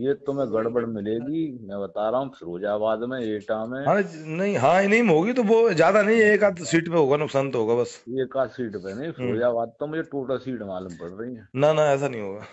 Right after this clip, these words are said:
Speaker 1: मैं सही बता रहा हूँ तुम भाई साहब।
Speaker 2: या तो मुझे लग रहा है ऐसा नहीं होगा।
Speaker 1: मैं तो
Speaker 2: अच्छा, कब जा-,
Speaker 1: बिल्कुल
Speaker 2: अब जब, अब जाओगे कब?
Speaker 1: आज निकल जाएंगे यहाँ से।
Speaker 2: अच्छा, आज जाओगे तो वहाँ है कब?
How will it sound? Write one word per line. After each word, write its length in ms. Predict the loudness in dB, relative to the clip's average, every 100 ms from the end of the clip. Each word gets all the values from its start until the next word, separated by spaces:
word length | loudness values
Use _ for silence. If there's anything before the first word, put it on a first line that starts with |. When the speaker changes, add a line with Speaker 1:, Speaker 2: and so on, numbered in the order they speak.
| _ _
Speaker 1:
मैं 120 | -10 -10
सही 240 | -6 -6
बता 280 | -6 -8 -14
रहा 140 | -14
हूँ 100 | -14
तुम 120 | -14
भाई 120 | -14 -14
साहब। 240 | -18 -20 _ _ _ _
Speaker 2:
या 60 | -10
तो 120 | -6
मुझे 140 | -6 -4
लग 100 | -4
रहा 140 | -6
है 60 | -10
ऐसा 120 | -12
नहीं 100 | -18
होगा। 260 | -20 -20 -20 _ _ _ _ _ -20
Speaker 1:
मैं 240 | -12 -10 -8
तो 300 | -8 -2 2
Speaker 2:
अच्छा, 140 | 4
कब 240 | 4 2
जा-, 140 | 4 2
Speaker 1:
बिल्कुल 200 | 2 0
Speaker 2:
अब 60 |
जब, 240 | 2 0 0
अब 160 | -4
जाओगे 500 | 2 4 6 4 4
कब? 140 | 0 -2 _ _ _ _ _ _ _ _ _ _ -20 -4
Speaker 1:
आज 200 | 2 2
निकल 320 | 2 0 0
जाएंगे 260 | 2 0 2
यहाँ 200 | 0 0
से। 120 | -2
Speaker 2:
अच्छा, 920 | -8 -12 _ _ _ _ _ _ 0
आज 220 | 4 4 4
जाओगे 360 | 2 4 2
तो 120 | 2
वहाँ 240 | 4 4 4
है 120 | 4
कब? 220 | 2 0